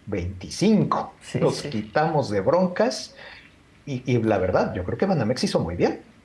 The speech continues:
Speaker 1: O sea, yo creo que cualquiera hubiera hecho lo mismo.
Speaker 2: Claro.
Speaker 1: Decir, "Ya, basta.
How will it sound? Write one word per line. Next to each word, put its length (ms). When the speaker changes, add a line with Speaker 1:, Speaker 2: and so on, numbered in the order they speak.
Speaker 1:
O 60
sea, 120
yo 140
creo 120
que 140
cualquiera 480
hubiera 160
hecho 160
lo 80
mismo. 260
Speaker 2:
Claro. 140
Speaker 1:
Decir, 200
"Ya, 340
basta. 640